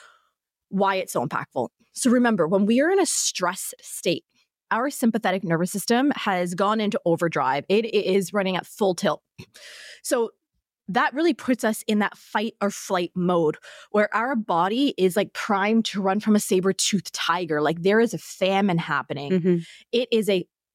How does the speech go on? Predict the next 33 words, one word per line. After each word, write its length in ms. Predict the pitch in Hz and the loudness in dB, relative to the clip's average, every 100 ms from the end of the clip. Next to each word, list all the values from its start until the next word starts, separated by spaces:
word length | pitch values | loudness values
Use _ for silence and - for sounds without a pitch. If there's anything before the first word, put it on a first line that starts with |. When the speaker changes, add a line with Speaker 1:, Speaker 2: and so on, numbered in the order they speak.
| _ _ - | _ _ -2
Speaker 1:
like, 180 | 220 - 180 | -2 0 2
do 200 | 233 226 | 4 4
or 100 | 208 | 2
die 360 | 185 170 143 147 | 0 0 -2 -4
kind 240 | - 170 | -2 0
of 60 | 165 | 0
state 240 | - 160 | -2 -2
that 140 | 165 | -2
we're 160 | 165 160 | 0 0
in. 280 | - 139 139 - - - - - | 0 -4 -4 -8 -20 -20 -10 -2
And 140 | 214 | 0
when 180 | 220 208 | 2 2
this 180 | 240 262 | 0 -4
happens, 460 | - 247 - 202 | -4 -2 0 0
when 120 | 185 196 | 2 2
we're 140 | 190 | 4
living 480 | 185 208 247 262 247 | 2 2 2 2 2
in 240 | 202 208 220 | 2 4 4
this 180 | 180 | 2
sympathetic 640 | - - 202 202 - 190 - - | -2 -2 0 0 0 -2 -2 -2
fight 180 | 180 175 | 0 0
or 60 | |
flight 280 | 170 - 233 226 | -2 -2 -2 -2
response, 580 | 214 - 135 143 190 - _ _ _ - - - | -6 -4 -2 -2 -4 -14 _ _ _ -20 -12 -4
our 220 | 226 220 | -2 0
body 560 | 202 254 320 185 165 196 - - | 0 0 0 0 -2 -2 -8 -2
diverts 320 | 214 196 208 - | 0 2 2 0
blood 280 | 202 226 | -2 -2
flow 500 | - 196 151 143 160 - | -2 -2 0 2 0 -4
to 160 | - 214 | -2 -2
specific 380 | - 185 175 170 | 0 -2 -2 0
areas 400 | 185 151 131 - - - | 0 0 -2 -6 -12 -6
because, 540 | 220 190 208 185 180 | -4 -2 0 2 0